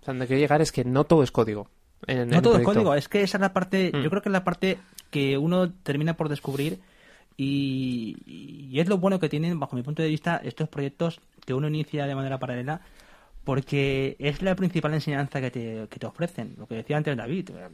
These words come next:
Speaker 2: oye, vas a tener que, mm, trabajar con más gente, y si no trabajas con más gente, no, no, trabajas tú solo, tendrás que trabajar de forma que, eh, mm, cuando alguien se incorpore a eso, tener algo resuelto. Eh,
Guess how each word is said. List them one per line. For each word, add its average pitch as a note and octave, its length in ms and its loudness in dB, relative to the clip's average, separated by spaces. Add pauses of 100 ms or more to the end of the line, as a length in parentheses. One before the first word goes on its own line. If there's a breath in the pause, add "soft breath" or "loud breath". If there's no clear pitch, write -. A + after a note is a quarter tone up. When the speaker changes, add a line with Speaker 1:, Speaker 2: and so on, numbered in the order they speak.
Speaker 2:
oye, C3+ 200 -8
vas - 160 -10
a C3+ 60 -8
tener C3 200 -6
que, B2+ 300 -8 (180)
mm, C3+ 220 -4
trabajar C3 340 0
con A#2 100 -4
más B2+ 140 -6
gente, D#3 320 -2
y C#3 80 -8
si - 100 -8
no D3+ 60 -2
trabajas F#3+ 280 -4 (220)
con D3+ 180 -2
más C#3+ 140 0
gente, E3 460 -4
no, A#2 340 -10
no, A2+ 400 -12
trabajas D3+ 280 -6
tú D3 100 -14
solo, E3 300 -4 (880 soft breath)
tendrás C3 220 -6
que - 80 -4
trabajar D#3+ 360 0
de D#3+ 80 -2
forma E3 300 -2
que, F3 400 -2
eh, B2+ 640 -8 (100)
mm, A#2+ 460 -8 (140)
cuando A#2 320 -2
alguien D3+ 300 0
se F#3 80 0
incorpore E3 420 0
a D#3 80 -2
eso, F#3 300 -6 (400)
tener A#2+ 420 -6
algo C3 260 -2
resuelto. C#3 560 -4 (440)
Eh, A#2 460 -14